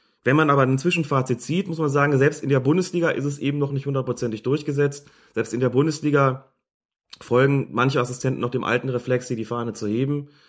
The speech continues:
Selbst in der Bundesliga ist es also schwierig, diese Regelung so umzusetzen, wie es eigentlich geplant gewesen ist.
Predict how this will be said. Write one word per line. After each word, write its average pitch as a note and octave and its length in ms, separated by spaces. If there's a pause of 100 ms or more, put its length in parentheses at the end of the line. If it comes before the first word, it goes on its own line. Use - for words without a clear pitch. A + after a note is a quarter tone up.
(260)
Selbst A#2+ 160
in A#2+ 80
der B2+ 80
Bundesliga C#3 380
ist A#2+ 100
es B2 120
also A2+ 180
schwierig, C#3+ 380
diese B2+ 220
Regelung C3+ 380
so C3 220
umzusetzen, C#3+ 580
wie B2+ 80
es C3 100
eigentlich A#2+ 360
geplant A#2 420
gewesen A2 340
ist. C#3+ 300